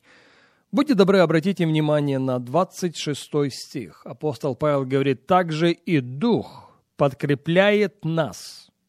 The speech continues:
каждого последователя Иисуса Христа без исключения. Также и Дух подкрепляет нас в немощах наших».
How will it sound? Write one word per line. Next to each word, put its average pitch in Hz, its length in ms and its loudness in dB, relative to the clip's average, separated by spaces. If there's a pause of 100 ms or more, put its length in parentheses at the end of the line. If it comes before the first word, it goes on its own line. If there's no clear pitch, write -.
(680)
каждого 196 760 2 (400)
последователя 165 880 0
Иисуса 165 640 -2
Христа 151 680 -2 (380)
без 147 580 -2
исключения. 135 760 -12 (920)
Также 220 420 4
и 240 140 -2
Дух 151 420 2
подкрепляет 180 1040 2
нас 160 680 -6 (160)
в 123 220 -8
немощах 160 960 0 (200)
наших». - 680 -12